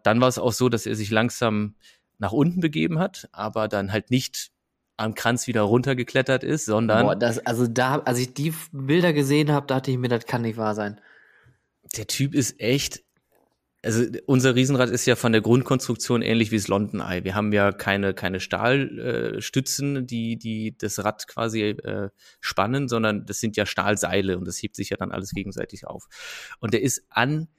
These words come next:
Speaker 1: diesen Stahlseilen erstmal von vierundsechzig Meter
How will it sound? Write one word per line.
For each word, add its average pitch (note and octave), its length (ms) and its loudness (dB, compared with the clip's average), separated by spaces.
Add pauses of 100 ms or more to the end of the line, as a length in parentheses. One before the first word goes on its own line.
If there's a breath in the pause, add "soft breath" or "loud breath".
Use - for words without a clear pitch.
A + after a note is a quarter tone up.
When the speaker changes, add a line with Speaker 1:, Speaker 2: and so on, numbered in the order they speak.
(220)
Speaker 1:
diesen A#2+ 280 2
Stahlseilen A2+ 760 0
erstmal A2 320 -2
von A2 200 -2
vierundsechzig C3 680 0
Meter B2+ 560 2